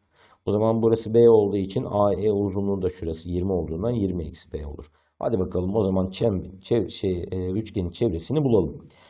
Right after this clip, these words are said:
Yirmi eksi A artı A. Bir de yirmi eksi B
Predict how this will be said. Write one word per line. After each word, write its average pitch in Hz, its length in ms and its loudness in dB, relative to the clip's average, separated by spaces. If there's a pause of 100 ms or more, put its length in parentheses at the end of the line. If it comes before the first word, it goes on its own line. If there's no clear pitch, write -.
(160)
Yirmi 117 380 2
eksi - 280 -4
A 92 600 -2
artı 80 280 -4 (100)
A. 80 440 -4 (920)
Bir 101 180 0
de 104 60 2
yirmi 107 400 0
eksi 85 500 -6
B 95 340 -2